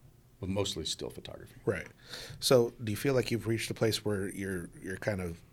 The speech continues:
Speaker 2: settled into that, or do you have kind of future plans about other things you might move
Speaker 1: Um,
Speaker 2: into?
Speaker 1: yeah, I mean, I definitely,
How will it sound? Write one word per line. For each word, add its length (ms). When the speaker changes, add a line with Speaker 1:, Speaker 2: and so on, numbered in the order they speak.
Speaker 2:
settled 300
into 320
that, 260
or 160
do 100
you 80
have 240
kind 160
of 220
future 280
plans 300
about 260
other 180
things 300
you 60
might 260
move 100
Speaker 1:
Um, 220
Speaker 2:
into? 220
Speaker 1:
yeah, 300
I 60
mean, 380
I 120
definitely, 680